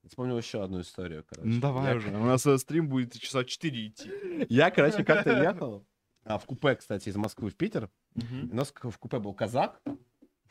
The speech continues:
Speaker 1: там, который был одет в казака. Ну, то есть, а, пацан, плюс-минус там мой ровесник, который мне представился, я впервые такое видел, что человек представляется родственником кого-то, не по имени, говорит,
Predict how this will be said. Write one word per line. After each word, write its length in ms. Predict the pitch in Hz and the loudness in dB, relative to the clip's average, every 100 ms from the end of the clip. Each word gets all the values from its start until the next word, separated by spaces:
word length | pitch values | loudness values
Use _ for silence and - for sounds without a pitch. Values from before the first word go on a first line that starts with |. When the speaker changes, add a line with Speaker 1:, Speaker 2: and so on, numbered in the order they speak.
| - - | -20 -10
Speaker 1:
там, 120 | 95 | -10
который 240 | 87 107 101 | -6 -4 -2
был 140 | 95 | -2
одет 180 | 101 110 | -2 -2
в 40 | |
казака. 460 | - 98 90 82 80 _ _ | -4 -6 -4 -6 -10 _ _
Ну, 80 | 78 | -20
то 80 | - | -16
есть, 220 | 76 - _ _ _ _ _ _ | -16 -16 _ _ _ _ _ _
а, 580 | 98 98 95 90 87 85 78 - | -4 -2 -2 -2 -6 -8 -12 -6
пацан, 400 | 104 165 262 277 _ | 0 0 0 -4 _
плюс-минус 360 | 127 123 123 - | -8 -4 -4 -4
там 140 | 101 | -6
мой 140 | 104 | -4
ровесник, 520 | 98 104 269 - 101 _ _ _ _ | -4 -4 -6 -6 -12 _ _ _ _
который 280 | - 147 147 | -8 -4 0
мне 140 | 123 - | -2 -4
представился, 580 | 131 - 170 254 262 - | -10 -2 0 0 -4 -8
я 180 | 76 104 | -8 -6
впервые 200 | 139 131 | -4 -4
такое 200 | 107 104 | -4 -6
видел, 160 | 139 277 | -6 -6
что 180 | - 101 | -8 -8
человек 300 | - 131 - | -6 -6 -6
представляется 580 | - 104 160 - 107 - | -8 -2 -4 -4 -8 -2
родственником 640 | 101 139 - 101 - 82 | 4 4 4 2 2 -2
кого-то, 420 | 87 85 80 69 | -2 -2 -2 -4
не 220 | 87 90 | -4 -6
по 140 | 82 113 | -6 -6
имени, 320 | 233 214 101 | -4 -6 -8
говорит, 200 | 92 | -10